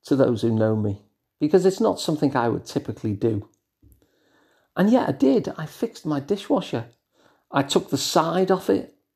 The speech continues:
and I found the problem.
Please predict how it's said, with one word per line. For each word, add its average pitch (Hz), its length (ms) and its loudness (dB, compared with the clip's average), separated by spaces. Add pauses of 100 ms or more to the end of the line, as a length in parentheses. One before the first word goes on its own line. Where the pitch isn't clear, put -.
(500)
and 117 680 0 (840)
I 135 80 0
found 160 400 2
the 135 40 4
problem. 185 560 2